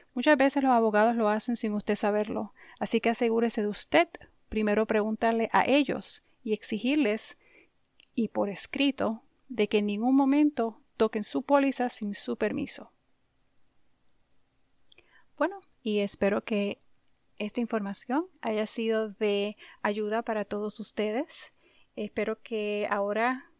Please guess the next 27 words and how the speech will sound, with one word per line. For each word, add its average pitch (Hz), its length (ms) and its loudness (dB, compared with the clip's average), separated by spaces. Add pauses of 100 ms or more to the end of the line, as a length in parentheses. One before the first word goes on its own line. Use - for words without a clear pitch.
(160)
como 208 220 -6
ya 202 180 0
vieron, 214 380 0
en 226 100 -4
septiembre 208 560 -6
veinticinco 214 800 -6
del 208 120 -4
veinte 208 320 -6
veinte, 240 300 -4
quiero 208 260 0
que 226 100 -4
quede 208 300 0
esto, 233 380 -2 (360)
eh, 196 200 -2
como 202 400 0
una 208 140 0
estampilla 220 800 2
en 202 60 -2
la 196 80 2
historia 220 640 6 (320)
<laughs> - 840 -8
de 220 380 0
que 202 560 -4
ya, 220 560 2 (720)
eh, 196 380 -10
el 202 100 -12
gobernador, 202 720 -6